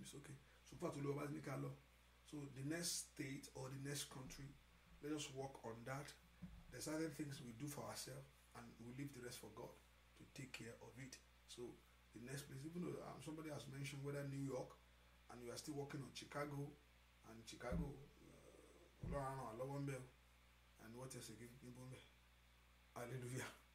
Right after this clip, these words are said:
Let's leave the rest for God and see. So, and I told us what's the, what's the, what's gonna be the criteria for it, or what's gonna be the yardstick for it. At least two people. Èèyàn méjì. It's okay.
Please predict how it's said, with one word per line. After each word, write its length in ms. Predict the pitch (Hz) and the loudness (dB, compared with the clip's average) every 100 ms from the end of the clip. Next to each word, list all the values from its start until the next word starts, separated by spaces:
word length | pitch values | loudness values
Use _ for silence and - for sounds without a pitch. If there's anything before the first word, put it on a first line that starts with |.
| - - - - - - | -14 -12 -12 -18 -6 4
Let's 200 | 165 170 | 6 6
leave 160 | 151 | 4
the 80 | 139 | 6
rest 160 | 135 135 | 6 4
for 120 | - - | -2 -2
God 160 | 131 131 - | -4 -4 -10
and 120 | - - | -8 -4
see. 160 | - | -4
So, 220 | 135 - - - - - | -2 -2 -4 -14 -12 -4
and 80 | |
I 40 | 131 | -2
told 220 | - 165 | 2 4
us 160 | 156 - | 4 2
what's 240 | 151 156 135 | 6 6 6
the, 80 | |
what's 280 | - 160 147 | 2 4 4
the, 120 | 123 117 - - - - | 2 -4 -6 -18 -20 -4
what's 260 | 151 156 - | 0 2 0
gonna 180 | 151 143 131 | 0 0 2
be 160 | 139 | 2
the 160 | 135 127 - | 2 -2 -4
criteria 480 | - - - 160 143 | -4 -2 6 8 8
for 200 | 139 - | 2 -2
it, 140 | 120 131 - - - | -4 -6 -10 -18 -8
or 160 | 123 131 | 2 4
what's 160 | 147 143 | 4 2
gonna 220 | 147 131 | 0 -2
be 80 | 135 | -2
the 220 | 123 123 | 0 0
yardstick 320 | 127 - - - | 0 0 -6 -8
for 120 | - | -8
it. 80 | - - - - - - | -10 -12 -20 -20 -18 -14
At 80 | 113 | -8
least 200 | 131 - - | -6 -6 -6
two 80 | |
people. 320 | 123 135 - 143 - - - - - - - 120 | -6 -6 -6 -10 -12 -16 -20 -20 -20 -20 -10 -6
Èèyàn 160 | 117 | -2
méjì. 240 | 123 143 139 - - - - - | 0 -2 -4 -8 -18 -20 -20 -12
It's 100 | 131 | -6
okay. 220 | 160 - | -4 -4